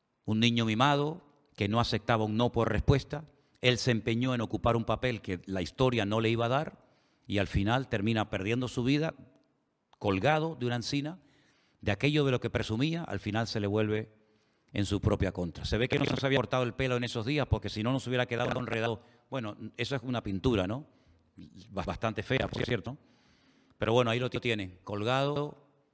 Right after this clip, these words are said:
los pelos, perdiendo la vida. ¿Qué necesidad tenía este muchacho de, de terminar así? Juan capítulo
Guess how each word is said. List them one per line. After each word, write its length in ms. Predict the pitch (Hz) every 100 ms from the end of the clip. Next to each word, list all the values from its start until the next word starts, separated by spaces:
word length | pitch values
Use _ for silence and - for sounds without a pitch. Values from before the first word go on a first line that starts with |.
| _ _ _ -
los 160 | 92 -
pelos, 840 | 110 101 90 - - - - _ _ _ _
perdiendo 380 | 87 87 101 101
la 80 | 87
vida. 200 | 90 85
¿Qué 140 | 123
necesidad 380 | 131 117 123 127
tenía 180 | 123 123
este 160 | 123
muchacho 640 | 110 - 123 123 - 135 - _ _ _ _
de, 80 | -
de 120 | 101 98
terminar 360 | 98 98 101
así? 280 | 90 - 71 - _ _ _ _ _ _ _ _ _ _ _ _ _ _ _ _ _ _ _
Juan 260 | - 139 170
capítulo 640 | 160 175 175 156 147 -